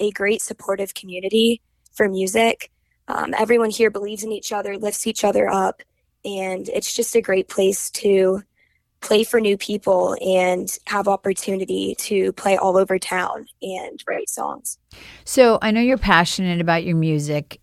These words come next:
Speaker 2: uh, but you're young. So where do you get your inspiration for your songs?
Speaker 1: Yeah. So when I was little, I would write songs for fun. I never took it that seriously, but I feel like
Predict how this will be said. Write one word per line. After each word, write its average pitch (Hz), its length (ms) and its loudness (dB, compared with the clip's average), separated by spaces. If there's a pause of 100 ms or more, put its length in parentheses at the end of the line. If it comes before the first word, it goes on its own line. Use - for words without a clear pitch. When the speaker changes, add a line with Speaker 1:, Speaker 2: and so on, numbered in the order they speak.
Speaker 2:
uh, 170 180 -4
but 214 240 0
you're 320 160 4
young. 370 500 4
So 220 420 6
where 240 340 2
do 349 80 2
you 320 180 2
get 226 400 2
your 202 320 2
inspiration 175 840 0
for 165 100 -4
your 156 160 -2
songs? - 640 -4 (1300)
Speaker 1:
Yeah. 254 420 2 (360)
So 294 460 2 (500)
when 262 140 2
I 285 60 2
was 285 180 -4
little, 226 520 2
I 226 160 -2
would 233 280 -2 (340)
write 220 220 -4
songs 220 380 -6
for 240 140 -4
fun. 202 440 -4
I 226 80 -4
never 226 260 -4
took - 220 -10
it 214 220 -8
that 208 200 -4
seriously, 208 720 -8
but 220 100 -2
I 226 80 -2
feel 247 240 -4
like 254 240 -4